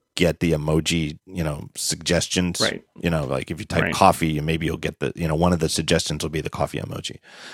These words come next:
Speaker 1: Um, uh, but there was another one. That's another one too, where,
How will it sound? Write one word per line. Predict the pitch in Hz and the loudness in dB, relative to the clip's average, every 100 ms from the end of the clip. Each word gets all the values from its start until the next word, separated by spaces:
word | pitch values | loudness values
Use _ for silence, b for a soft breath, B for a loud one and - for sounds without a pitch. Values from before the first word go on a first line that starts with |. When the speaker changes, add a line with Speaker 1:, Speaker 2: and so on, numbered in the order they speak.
| B B - | B B 0
Speaker 1:
Um, | 90 71 57 - _ _ _ _ _ - B B B _ _ _ - | 0 0 -6 -16 _ _ _ _ _ -20 B B B _ _ _ 0
uh, | 92 82 | 2 2
but | 82 110 | 2 8
there | 127 131 | 10 10
was | 113 | 10
another | 117 143 160 | 8 8 8
one. | 95 85 | 6 6
That's | 113 127 | 6 8
another | 123 131 | 10 10
one | 98 92 | 8 6
too, | 147 127 | 6 6
where, | 85 87 | 4 2